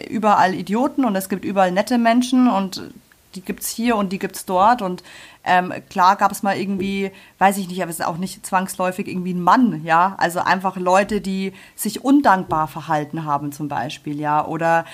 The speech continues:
ähm, irgendwie bei der Essensausgabe einen großen Streit anfangen und anfangen, sich irgendwie aufeinander <laughs> einzuprügeln. Es gibt natürlich auch negative Momente, die man erlebt, ja. Ähm, die aber, glaube ich, am Ende auch menschlich sind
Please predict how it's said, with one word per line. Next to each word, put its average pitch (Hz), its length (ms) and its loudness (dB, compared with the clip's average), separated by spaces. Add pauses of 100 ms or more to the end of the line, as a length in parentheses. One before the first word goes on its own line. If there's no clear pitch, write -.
(200)
ähm, 175 480 2
irgendwie 180 460 -4
bei 170 160 4
der 175 260 4
Essensausgabe 185 840 0
einen 185 180 -2
großen 190 380 -4
Streit 214 440 2
anfangen 165 520 -4
und - 120 -6
anfangen, 175 460 -4
sich 175 260 -8
irgendwie 175 520 -4 (200)
aufeinander 180 560 2
<laughs> - 0 -
einzuprügeln. 170 800 -2 (200)
Es - 160 -2
gibt 240 180 0
natürlich 214 440 -2
auch - 160 0
negative 185 760 0 (240)
Momente, 180 580 2
die 165 120 -6
man 156 180 -4
erlebt, 156 600 -4 (100)
ja. 151 300 0 (440)
Ähm, 160 520 4 (480)
die 180 180 0
aber, 170 220 2
glaube 165 300 0
ich, 170 140 -6
am 170 120 -4
Ende 165 240 -4
auch - 160 -6
menschlich 170 500 -4
sind 190 300 -10